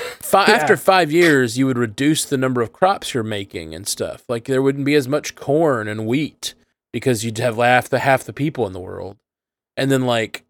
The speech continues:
Speaker 2: Yep.
Speaker 1: suddenly all the people are back. Like, how do you distribute enough food for everyone, you know?
Speaker 2: Yeah, I mean, that's, that is a part of the, part of the question that they're, they're dealing with. I think that that's the, the big thing that the G R C is gonna be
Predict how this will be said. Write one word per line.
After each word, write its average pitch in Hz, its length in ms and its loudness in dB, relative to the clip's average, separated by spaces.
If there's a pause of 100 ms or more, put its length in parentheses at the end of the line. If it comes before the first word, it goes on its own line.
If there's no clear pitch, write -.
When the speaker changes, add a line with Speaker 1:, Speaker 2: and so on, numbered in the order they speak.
Speaker 2:
Yep. 143 140 2
Speaker 1:
suddenly 139 460 2
all 131 200 4
the 120 80 -2
people 127 340 -4
are 101 60 -2
back. 95 440 -10
Like, 123 160 -6
how 175 280 4
do 175 60 0
you 135 420 0 (320)
distribute 135 460 2
enough 123 340 -2
food 143 280 0
for - 160 -8
everyone, - 500 -16
you 113 100 -6
know? 127 200 -4 (1300)
Speaker 2:
Yeah, 147 320 2 (200)
I 127 60 2
mean, 131 180 2
that's, 135 360 -2 (160)
that 139 180 0
is 139 180 0
a 139 80 0
part 147 400 0
of 143 140 2
the, 139 340 2 (380)
part 147 120 2
of 147 60 0
the 143 60 0
question 156 400 0
that 139 120 0
they're, 139 300 2
they're 139 180 2
dealing 147 280 2
with. 135 160 0
I 147 100 2
think 185 200 0
that 165 100 0
that's 165 300 0 (100)
the, 143 420 0
the 139 140 2
big 156 280 0
thing 143 440 2 (420)
that 139 120 0
the 151 100 4
G 139 180 2
R 139 140 2
C 156 240 2
is 131 140 -2
gonna 135 180 2
be 127 360 0